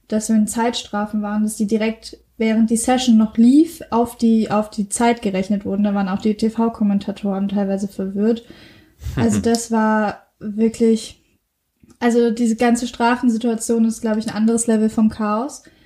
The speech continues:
Speaker 1: Dann ist Rosberg in Uruguay nicht ins Finale gekommen. Das, wenn die da Punkte gesammelt hätten, wären sie safe Meister gewesen. Und dann einfach, was für ein taktisches, taktischer Geniestreich von, äh, Sebastian Loeb, äh, Loeb,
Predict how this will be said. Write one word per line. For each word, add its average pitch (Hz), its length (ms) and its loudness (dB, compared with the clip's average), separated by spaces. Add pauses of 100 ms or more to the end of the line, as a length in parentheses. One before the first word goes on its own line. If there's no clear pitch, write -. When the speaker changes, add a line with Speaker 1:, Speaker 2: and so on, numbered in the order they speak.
(460)
Speaker 1:
Dann 233 100 2
ist 247 160 2
Rosberg 262 400 0
in 233 140 0
Uruguay 247 440 0
nicht 226 160 0
ins 220 180 0
Finale 202 360 0
gekommen. 202 360 -4
Das, 214 280 -4
wenn 220 140 0
die 226 80 2
da 233 160 0
Punkte 277 340 -2
gesammelt 220 440 0
hätten, 226 220 -2
wären 220 180 4
sie 208 60 0
safe 226 320 -2
Meister 214 340 -2
gewesen. 196 520 -4 (380)
Und 220 160 0
dann 220 100 2
einfach, 233 400 0
was 220 240 -2
für 233 140 0
ein 214 400 0
taktisches, 233 960 -4 (420)
taktischer 254 460 0
Geniestreich 226 1000 2
von, 208 340 0
äh, 196 220 -2
Sebastian 214 500 0
Loeb, 226 240 -2
äh, 208 260 -4
Loeb, 226 360 2